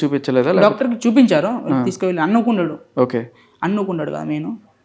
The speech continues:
Speaker 2: అన్నకు డాగ్స్ అంటే బాగా ఇష్టం.
Speaker 1: డాగ్స్కి కూడా ఏమన్నా గంజాయి డ్రగ్స్ ఇస్తా ఉంటుందా ఎప్పుడన్నా? అట్లా ఏమైనా
Speaker 2: ఆ,
Speaker 1: చేస్తా?
Speaker 2: మనకు అంత ఐడియా లేదు.
Speaker 1: ఓకే.
Speaker 2: అన్నయ్యకి తెలుసు ఇక.
Speaker 1: అంటే సరిగ్గా చూసుకోకపోవడం వల్ల చనిపోయిందంట.
Speaker 2: ఆ, చూసుకో-,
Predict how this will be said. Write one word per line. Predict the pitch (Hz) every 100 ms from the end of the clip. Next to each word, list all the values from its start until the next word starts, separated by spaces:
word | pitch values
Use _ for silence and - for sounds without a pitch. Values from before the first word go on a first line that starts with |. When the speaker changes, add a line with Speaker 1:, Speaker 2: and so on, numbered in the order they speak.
| _
Speaker 2:
అన్నకు | 202 269
డాగ్స్ | 226 240 269
అంటే | 240
బాగా | 202 202
ఇష్టం. | 196 143 123
Speaker 1:
డాగ్స్కి | 135 175 185 214 - 208 -
కూడా | 202 208 214 202 185 -
ఏమన్నా | 165 170 160
గంజాయి | 156 156 165 156
డ్రగ్స్ | 147 -
ఇస్తా | 143 160
ఉంటుందా | 143 139
ఎప్పుడన్నా? | 135 135 143 160 -
అట్లా | 139 214
ఏమైనా | - 143
Speaker 2:
ఆ, | -
Speaker 1:
చేస్తా? | 196 180
Speaker 2:
మనకు | 208 196
అంత | 196
ఐడియా | 190 190
లేదు. | 170 185 247 _ 131
Speaker 1:
ఓకే. | 127 120 127 -
Speaker 2:
అన్నయ్యకి | 180 180
తెలుసు | 170 165 -
ఇక. | - - _ _
Speaker 1:
అంటే | 175
సరిగ్గా | 170 165 226 220
చూసుకోకపోవడం | 214 240 196 202 202 196
వల్ల | 202 196
చనిపోయిందంట. | 170 175 151 131
Speaker 2:
ఆ, | 185 175 220
చూసుకో-, | 208 226